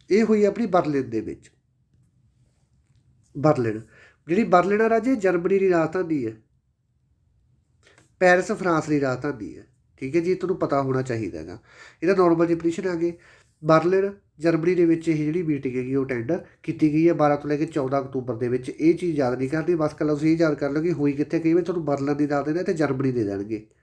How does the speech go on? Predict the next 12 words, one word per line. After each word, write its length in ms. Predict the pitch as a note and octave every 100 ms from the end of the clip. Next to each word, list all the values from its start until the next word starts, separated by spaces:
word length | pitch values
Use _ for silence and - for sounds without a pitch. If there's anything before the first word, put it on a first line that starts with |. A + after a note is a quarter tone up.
| _ _ _ _ _ _ _ _ _
ਠੀਕ 220 | C3 C3
ਹੈ 60 | F3+
ਜੀ, 200 | G#3 G3+ _ _ -
ਜਰਮਨੀ 300 | D3+ C#3 D3
ਦੇ 120 | C#3+
ਦੇਣਗੇ, 220 | D3+ F#3
ਤਾਂ 200 | F#3 D#3
ਕਰਕੇ 240 | D3+ D3+ D#3
ਉਲਝਦਾ 300 | D3+ E3+ D#3+
ਜਾਇਓ, 360 | C#3 D#3 F#3 D3
ਦੋਨਾਂ 220 | D3+ E3
ਚੋਂ 160 | E3+